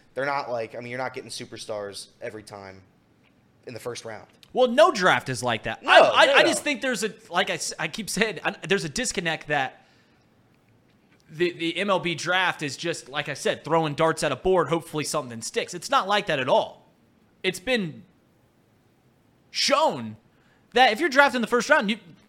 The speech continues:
Speaker 2: got a more than, I feel like people think there's, like, a twenty percent sha-, shot that this guy plays in the M L B at someday. No, that's not it at all. Majority of the case, they, they all play in the M L B. Like I said, the twenty fifteen draft, I think I looked up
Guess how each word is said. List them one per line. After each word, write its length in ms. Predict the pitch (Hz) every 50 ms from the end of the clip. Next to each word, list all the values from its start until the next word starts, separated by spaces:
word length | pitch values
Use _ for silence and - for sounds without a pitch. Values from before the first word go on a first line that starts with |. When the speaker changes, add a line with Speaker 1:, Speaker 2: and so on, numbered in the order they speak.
| _ _ _ _ _ - 196 190
Speaker 2:
got 140 | 311 302
a 40 | 208
more 380 | 156 156 180 208 285 359 339 240
than, 300 | 165 156 135 120 113 - _ _ _ _ _ _ _ _ -
I 40 | -
feel 140 | - - 254
like 80 | - -
people 180 | 240 220 202
think 140 | 180 202 185
there's, 160 | 175 170 139
like, 140 | 151 139 123
a 80 | 113 - _ -
twenty 240 | - 180 196 208
percent 400 | 190 - 190 165 - 190 170 151
sha-, 300 | - - 208 214 202 - - -
shot 340 | - - 214 202 180 139 -
that 60 | -
this 160 | 120 127 -
guy 220 | - 147 143 139 131
plays 260 | - 151 151 151 139
in 80 | 143
the 40 | 147
M 80 | 139 135
L 120 | 127 127
B 160 | 123 185 202
at 100 | 160 -
someday. 320 | - - 113 110 107 107 117
No, 200 | 147 208 247 170
that's 180 | 143 185 254 269
not 160 | 226 160 139
it 80 | 120 110
at 100 | 107 123
all. 300 | 185 233 180 - - _ _ _ _ _ _ _ _ _ _ _ -
Majority 360 | 175 170 151 240 302 339 240
of 40 | 156
the 60 | 135
case, 240 | - 156 156 139 -
they, 140 | - 165 131
they 120 | 117 135
all 200 | 185 254 311 330
play 200 | - - 151 120
in 80 | 98 101
the 60 | 104
M 80 | 101
L 100 | 101 - -
B. 180 | - - 147 _ -
Like 120 | 156 190
I 40 | 220
said, 180 | 208 302 277 -
the 40 | -
twenty 180 | - 208 220 202
fifteen 300 | 233 233 233 233 220 190
draft, 260 | 190 220 214 - 180
I 40 | 175
think 160 | - 180 165
I 40 | 165
looked 200 | 185 185 185 202
up 200 | 196 - -